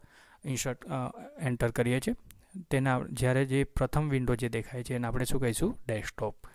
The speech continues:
તો આપણે જોઈએ ડેસ્કટોપ એટલે કેવું દેખાય છે. તો ડેસ્કટોપ, ડેસ્કટોપની અંદર આ રીતે તમને વિન્ડો જોવા મળશે.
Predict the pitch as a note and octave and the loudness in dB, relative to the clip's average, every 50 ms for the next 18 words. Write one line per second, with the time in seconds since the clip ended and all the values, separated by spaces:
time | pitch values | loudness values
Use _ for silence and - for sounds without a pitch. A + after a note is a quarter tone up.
0 | - - - - - - - B2+ B2 C#3 C3+ C#3 E3 F3 F3 D#3+ C#3+ B2 - - | -20 -20 -20 -20 -10 -6 -4 0 2 2 4 6 6 6 8 6 6 6 4 2
1 | D3+ C#3 C3 B2+ C#3 C#3 C#3+ C#3 - - - - - - - - - - - C3+ | 2 2 2 2 2 0 0 0 -2 -8 -16 -20 -20 -20 -20 -20 -8 -2 0 2
2 | C3+ C#3 C#3+ C3+ C3+ C3+ C3 - C#3+ C#3+ C#3 - A3+ A#3+ - - - - - - | 4 4 2 2 0 0 0 0 -2 -2 -2 -2 -4 -4 -6 -10 -20 -20 -20 -12
3 | - C#3+ B2 B2 A#2 - - C3+ C#3+ - - - C#3 B2+ A2+ - - C#3 - - | -8 -6 -6 -4 -6 -6 -8 -10 -10 -10 -8 -6 -4 -4 -4 -4 -8 -10 -8 -6
4 | D3 B2+ B2 B2 B2 B2+ C3 - - - - - - - B2+ B2 C3 A#2 C3 A#2+ | -6 -6 -2 -2 -2 -2 -2 -4 -10 -20 -20 -20 -12 -10 -6 -6 -4 -6 -6 -6
5 | - B2 C3 B2+ B2 B2 B2 A#2+ B2+ B2+ B2+ B2+ B2 B2 B2+ C3 B2 - - G3+ | -6 -6 -4 -4 -2 -2 -2 -2 -2 0 0 0 0 0 0 0 0 0 0 -2